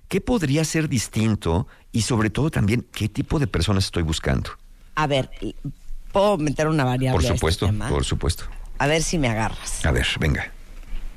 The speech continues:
Speaker 2: Hay gente que anda caminando por la vida con el corazón totalmente cerrado.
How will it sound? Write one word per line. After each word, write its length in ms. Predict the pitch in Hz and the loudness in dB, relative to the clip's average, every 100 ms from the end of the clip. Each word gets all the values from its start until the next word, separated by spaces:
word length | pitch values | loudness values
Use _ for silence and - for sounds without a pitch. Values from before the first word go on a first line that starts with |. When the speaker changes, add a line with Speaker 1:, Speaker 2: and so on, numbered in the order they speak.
| - - - - - - - - - - - - - - - - - - - - | -10 -10 -10 -12 -12 -8 -8 -2 0 0 -4 -10 -10 -10 -8 -8 -10 -12 -12 0
Speaker 2:
Hay 160 | 285 330 | 2 4
gente 340 | 277 240 220 | 2 2 2
que 120 | 208 | 2
anda 180 | 185 185 | 2 0
caminando 640 | - 131 131 139 143 143 | 2 2 2 2 2 0
por 220 | 139 131 120 | -2 -2 2
la 140 | 117 | 0
vida 400 | 120 113 90 92 - - - - - - - - - - - - - - - - | 0 -2 -4 -6 -10 -12 -12 -10 -10 -10 -10 -12 -12 -16 -18 -18 -16 -16 -16 -2
con 140 | 156 | 2
el 100 | 151 | 2
corazón 420 | 156 143 - 180 | 2 0 2 0
totalmente 520 | 180 170 151 151 139 135 | -2 -2 0 0 0 -2
cerrado. 400 | 147 139 139 | -2 -4 -4